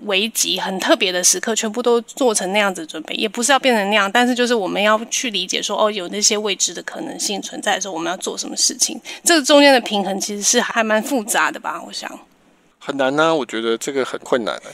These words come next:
Speaker 2: 就是另外一个例子，就是说那个航空公司现在都快倒了嘛，然后大家就说，“哎，你们为什么赚钱的时候不存钱？为什么现在都没有留现金？”那问题就是说，我如果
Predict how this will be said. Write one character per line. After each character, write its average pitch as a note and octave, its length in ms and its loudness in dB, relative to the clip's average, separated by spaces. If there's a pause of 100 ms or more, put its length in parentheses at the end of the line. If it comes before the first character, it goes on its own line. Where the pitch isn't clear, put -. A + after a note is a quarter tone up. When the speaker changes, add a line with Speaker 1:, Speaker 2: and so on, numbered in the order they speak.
Speaker 2:
就 - 140 -2
是 C#3+ 60 4
另 F#3+ 180 6
外 F3 60 6
一 D#3+ 40 2
个 E3 80 2
例 C#3+ 60 -4
子， - 20 -10
就 C3 120 -2
是 C3 40 -4
说 C3 200 4
那 C3+ 100 -2
个 B2 100 2
航 A#2 200 0
空 B2 160 2
公 B2 160 0
司 B2+ 100 -6
现 A#2+ 160 0
在 A#2+ 40 -2
都 A#2 40 -2
快 B2+ 240 0
倒 G2 80 2 (140)
了 - 40 -20
嘛， - 120 -12 (260)
然 A2+ 100 -8
后 A2 120 -6
大 A#2 120 0
家 G#2+ 80 2
就 A2 140 -6
说 G#2 280 -4
，“哎， C3 40 0
你 D3 60 0
们 C#3 100 2
为 D#3 80 4
什 C3 100 -4
么 G2+ 220 0 (220)
赚 C#3 160 0
钱 - 120 -4
的 A2 60 -4
时 - 60 -8
候 A#2 60 0
不 C3+ 120 -8
存 F#2+ 240 -4
钱？ D#2+ 260 -8
为 B1+ 80 -10
什 - 120 -12
么 E2 100 -8
现 A2+ 140 -4
在 G#2+ 40 -4
都 G#2+ 80 -8
没 F#2+ 120 -8
有 F#2 140 -10
留 A2 200 -8
现 B2 300 -2
金？” G#2+ 200 -10 (340)
那 F3+ 60 4
问 G#3+ 80 6
题 F#3+ 80 4
就 F#3 100 4
是 F3+ 60 4
说， E3+ 180 6 (120)
我 C#3 100 -2
如 D3+ 100 2
果 E3+ 240 2